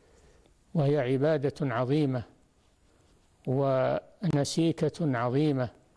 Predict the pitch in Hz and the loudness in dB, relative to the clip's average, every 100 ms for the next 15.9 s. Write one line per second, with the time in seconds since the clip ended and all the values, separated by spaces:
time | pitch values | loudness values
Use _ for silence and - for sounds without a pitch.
0 | _ _ _ _ _ _ _ - _ - | _ _ _ _ _ _ _ -20 _ -4
1 | 139 131 139 143 139 - 160 135 139 151 | 0 0 0 0 -2 -4 -4 0 0 0
2 | 131 135 120 - 135 139 127 131 143 135 | 0 -2 -2 0 0 0 0 0 0 -2
3 | 120 117 147 131 - - _ _ _ _ | -2 0 0 0 -4 -20 _ _ _ _
4 | _ - _ _ _ _ _ _ _ _ | _ -20 _ _ _ _ _ _ _ _
5 | _ _ _ _ _ _ - 170 165 151 | _ _ _ _ _ _ -6 -2 0 2
6 | 165 165 175 359 453 - 175 170 233 127 | 2 2 0 -4 -14 -4 -2 0 0 0
7 | 127 - 139 131 151 143 110 110 - _ | -4 -4 -2 0 0 0 0 -6 -12 _
8 | _ - 170 247 185 135 123 131 131 147 | _ -2 0 2 0 0 0 0 0 0
9 | - 175 160 269 165 151 131 - 151 - | -2 -4 -4 -2 0 0 -2 -2 -2 0
10 | 123 131 117 - _ _ _ _ - _ | 0 0 -2 -8 _ _ _ _ -20 _
11 | _ 156 143 147 - 185 175 147 147 131 | _ -2 0 0 0 0 2 2 0 0
12 | 143 131 135 - _ _ _ _ _ _ | 0 0 -2 -8 _ _ _ _ _ _
13 | _ _ _ _ 160 165 151 147 139 135 | _ _ _ _ -2 0 2 2 2 0
14 | 127 120 127 - 180 233 - - 190 202 | 0 0 0 0 -2 -2 -4 0 0 2
15 | 208 226 233 - - 185 240 165 165 | 0 0 0 -2 -2 0 2 0 -2